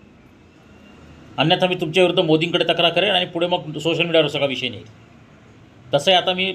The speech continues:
फार काळ जगणार नाही आहे, त्यामुळे अत्यंत तातडीने तुम्ही कारवाई करणार आहात की नाही मला सांगा. मी तुम्हाला हाही सगळा व्हिडिओ ईमेलवर पण पाठवत आहे, त्याची लिंक Twitter हँडलवर पाठवत आहे, तुमच्या मंत्रालयात फोन करून सांगतो आहे.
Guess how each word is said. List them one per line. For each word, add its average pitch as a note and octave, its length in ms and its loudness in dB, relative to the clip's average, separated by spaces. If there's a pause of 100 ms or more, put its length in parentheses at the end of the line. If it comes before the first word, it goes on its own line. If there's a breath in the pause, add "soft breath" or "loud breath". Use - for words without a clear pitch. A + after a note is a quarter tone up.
(120)
फार D#3+ 140 0
काळ E3+ 140 2
जगणार D3+ 280 -2
नाही C#3+ 140 -6
आहे, G#2 180 -12
त्यामुळे E3 220 0
अत्यंत F#3 420 -4 (200)
तातडीने D#3+ 320 -4
तुम्ही E3+ 200 -8
कारवाई D#3+ 240 2
करणार D#3+ 220 0
आहात E3 120 -2
की D#3+ 60 -8
नाही D#3+ 100 -4
मला D#3+ 100 0
सांगा. C#3+ 220 -10 (920)
मी D#3 80 -4
तुम्हाला E3 260 0
हाही F3 280 2
सगळा E3+ 240 0
व्हिडिओ D#3+ 440 -2
ईमेलवर E3 320 0
पण F3+ 120 -4
पाठवत D#3 280 -2
आहे, A2+ 200 -2 (1000)
त्याची D3+ 240 -4
लिंक A#2+ 160 -4 (680)
Twitter D3+ 240 -2
हँडलवर F3 300 2
पाठवत D#3 280 0
आहे, A2 180 -2 (2000)
तुमच्या D3 220 0
मंत्रालयात E3 320 4
फोन F3 220 0
करून F3+ 160 0
सांगतो E3 260 -2
आहे. - 100 -6